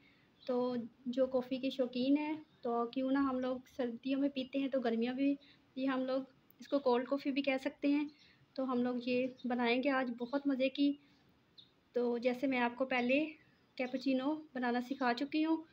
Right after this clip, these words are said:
तो आज मैंने जो है ये वाली try की है, तो बहुत मज़े की बनी है। आप लोग भी इसको ज़रूर try कीजिएगा, ये बहुत मज़े की बनती है। तो गर्मियों में हम लोग इसको enjoy करेंगे। तो चलें मिलके बनाते हैं, तो इसको enjoy करते हैं।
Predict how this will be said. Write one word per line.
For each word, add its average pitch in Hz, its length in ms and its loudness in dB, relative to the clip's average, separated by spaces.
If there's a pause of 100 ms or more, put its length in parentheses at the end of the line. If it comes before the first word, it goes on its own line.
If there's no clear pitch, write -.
(340)
तो 262 80 -4
आज 240 380 0
मैंने 262 360 2 (680)
जो 262 160 -2
है 269 220 0 (220)
ये 247 160 0
वाली 269 260 2
try 269 260 2
की 269 180 0
है, 285 240 4
तो 262 180 -8
बहुत 247 300 -4
मज़े 254 180 2
की 269 100 -2
बनी 254 260 0
है। 269 100 0
आप 233 160 0
लोग 247 100 -2
भी 269 100 -6
इसको 277 200 -4
ज़रूर 247 220 0
try 269 220 0
कीजिएगा, 269 400 -2 (540)
ये 262 60 0
बहुत 254 340 -2
मज़े 254 200 0
की 269 100 -2
बनती 254 360 -2
है। 269 120 0 (420)
तो 247 60 -2
गर्मियों 247 360 2
में 262 80 2
हम 240 140 -2
लोग 233 160 -2
इसको 247 200 -4
enjoy 247 320 2
करेंगे। 285 460 4 (260)
तो 262 60 0
चलें 254 380 -2 (240)
मिलके 254 340 2
बनाते 240 400 0
हैं, 285 180 4 (260)
तो - 160 -10
इसको 269 160 -2
enjoy 240 300 4
करते 226 300 -4
हैं। 214 140 -2